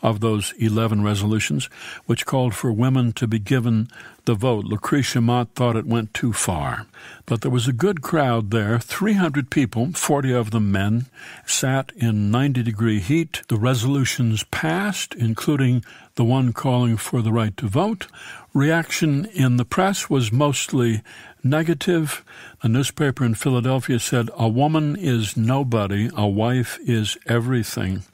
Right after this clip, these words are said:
Later in her life, Elizabeth Cady Stanton wrote in her diary, "We are sowing winter wheat, which the coming spring will see sprout, and which other hands than ours will reap and enjoy."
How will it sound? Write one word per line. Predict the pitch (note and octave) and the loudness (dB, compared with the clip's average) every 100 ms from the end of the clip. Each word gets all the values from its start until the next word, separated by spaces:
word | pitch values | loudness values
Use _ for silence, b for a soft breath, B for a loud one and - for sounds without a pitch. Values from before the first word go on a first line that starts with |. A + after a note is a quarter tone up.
| B B B - | B B B 0
Later | C3 D3 F3 | 2 2 2
in | F3+ C#3+ | 2 2
her | C#3 | 4
life, | C#3 D#3+ F3 - | 4 4 2 2
Elizabeth | C#3+ B2 C3 - | 2 2 0 0
Cady | D#3+ D3 | 2 2
Stanton | B2+ F3 D#3 C#3 C#3+ | 2 2 2 2 2
wrote | C#3 C#3 C3 | 2 2 2
in | |
her | B2 | 2
diary, | A2+ C3 C3 C3 C3 | 2 0 2 2 2
"We | A#2 B2 | 2 2
are | A2+ | 2
sowing | - - D#3+ D3 C#3+ C3 A2 | 0 0 2 2 2 2 2
winter | D3 E3+ F#3+ | 2 2 0
wheat, | D3+ D3+ A#2+ - - - - | 2 2 0 -2 -8 -8 -2
which | A#2 A2+ - | -2 -2 -6
the | - | -6
coming | - C#3+ D3 | -2 0 0
spring | C3 - C#3 B2+ G#2+ | -2 -2 0 2 2
will | G#2 | 0
see | G2+ - A2 | -2 -2 -2
sprout, | - B2+ C#3 D3+ - B B B B B | -2 0 2 0 -4 B B B B B
and | A#2 A2 | 0 2
which | A2 - - | 2 0 0
other | B2+ D3 | 2 2
hands | B2 C3 B2 A2 - | 2 2 2 0 0
than | A2+ | 0
ours | - A2 A2 G#2+ G#2 - | 2 0 2 0 -2 -2
will | A2 G2 | -2 0
reap | G2+ G#2+ - - B B B B | 0 0 -2 -16 B B B B
and | G#2+ G#2 | 0 0
enjoy." | F#2+ F#2 F2+ D2 B1+ | 0 0 -2 -4 -6